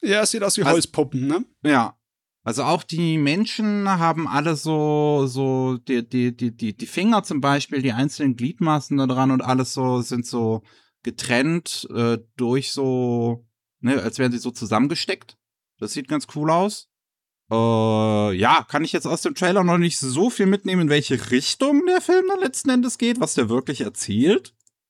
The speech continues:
Speaker 2: Aber hat einen coolen Stil auf jeden Fall.
Speaker 1: Ja.
Speaker 2: Wird Regie geführt von Hidekazu Ohara. Ist ein, ja, C G I, ähm,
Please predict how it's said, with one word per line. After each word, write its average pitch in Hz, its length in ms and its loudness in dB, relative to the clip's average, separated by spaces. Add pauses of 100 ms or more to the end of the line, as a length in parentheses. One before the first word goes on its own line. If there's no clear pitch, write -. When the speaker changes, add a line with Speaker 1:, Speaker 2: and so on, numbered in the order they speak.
(180)
Speaker 2:
Aber 143 280 2
hat 147 160 -2
einen 170 120 0
coolen 131 320 2
Stil 113 320 0
auf 208 220 0
jeden 233 180 4
Fall. 240 460 2 (360)
Speaker 1:
Ja. 208 180 0 (800)
Speaker 2:
Wird 160 400 -4
Regie 170 240 -4
geführt 175 260 -4
von 175 140 -2
Hidekazu 156 760 -4 (120)
Ohara. 214 840 4 (440)
Ist 139 320 -4
ein, 135 340 2
ja, 104 320 2
C 123 200 -6
G 123 160 -2
I, 123 380 2
ähm, 104 1160 -2